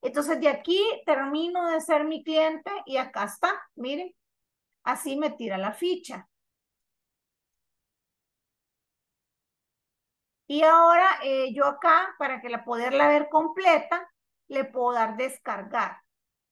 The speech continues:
Entonces aquí es donde me pide mi registro. Como yo estoy creando la plantilla, me está pidiendo mi registro. Voy a poner un,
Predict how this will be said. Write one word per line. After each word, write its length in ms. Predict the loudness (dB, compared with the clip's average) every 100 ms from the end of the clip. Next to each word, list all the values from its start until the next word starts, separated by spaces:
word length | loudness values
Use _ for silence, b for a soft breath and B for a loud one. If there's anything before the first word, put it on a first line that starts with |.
| _ _ _ _ _ _ _ -16
Entonces 320 | -12 -8 0 0
aquí 320 | 0 -2 -2
es 100 | 0
donde 240 | 0 0
me 140 | -2 -6
pide 320 | -4 -2 -2
mi 180 | -2 -6
registro. 680 | -6 0 0 0 -4 -12 -12
Como 240 | -14 -12
yo 140 | -12
estoy 300 | -12 -2 -2
creando 500 | 0 2 2 2 2
la 160 | 0 0
plantilla, 680 | -2 -4 -4 -2 2 2 0 -8 _ _ _
me 100 | -6
está 320 | -2 2 2
pidiendo 400 | 0 -4 -4 -4
mi 140 | -6 -6
registro. 640 | -6 -6 -6 -6 -6 -4
Voy 80 | -2
a 160 | 0 0
poner 320 | 0 -2 -4
un, 200 | -8